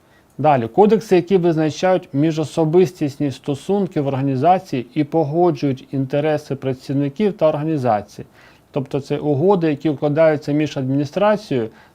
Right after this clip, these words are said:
та профспілкою. Це кодекси професійні. Ядром кодексу зазвичай є філософсько-світоглядна брошура з гаслами і принципами роботи компанії,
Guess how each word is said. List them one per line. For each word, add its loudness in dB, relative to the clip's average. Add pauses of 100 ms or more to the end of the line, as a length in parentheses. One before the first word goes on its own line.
(120)
та 4
профспілкою. -2
Це 0
кодекси -2
професійні. -4 (280)
Ядром 4
кодексу 4
зазвичай 2
є 2
філософсько-світоглядна -2
брошура 0
з -2 (160)
гаслами 0
і -4
принципами 0
роботи -2
компанії, 0